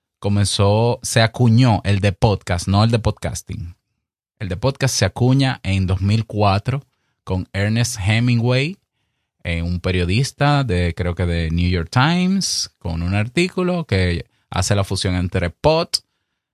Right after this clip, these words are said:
referente a iPod o encapsulado, y cast, transmisión. ¿Ya? Pero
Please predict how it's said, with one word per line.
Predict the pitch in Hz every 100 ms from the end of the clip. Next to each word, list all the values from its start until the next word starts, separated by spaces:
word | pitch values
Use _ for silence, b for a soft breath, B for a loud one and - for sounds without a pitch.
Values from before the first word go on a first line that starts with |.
| -
referente | 90 101 90 92 - 95
a | 90 85 - 143
iPod | 147 147 156 - - -
o | 101 104 110
encapsulado, | 98 92 92 110 131 160 165 170 165 -
y | - 104
cast, | - 131 135 - -
transmisión. | 95 90 95 85 - 104 98 80 80 82 _ _ _ _ _
¿Ya? | - 147 -
Pero | - 127 143 -